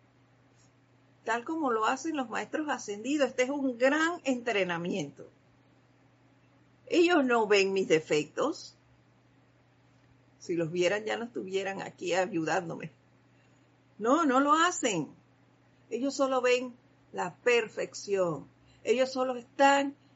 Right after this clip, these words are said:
esperando mi llamado para poder llegar y apoyarme,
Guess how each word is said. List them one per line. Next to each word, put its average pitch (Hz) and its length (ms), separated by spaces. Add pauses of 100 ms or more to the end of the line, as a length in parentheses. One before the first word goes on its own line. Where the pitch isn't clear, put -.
esperando 220 640
mi 302 420
llamado 240 680
para 196 300
poder 208 440 (640)
llegar 202 680 (720)
y 220 120
apoyarme, 214 920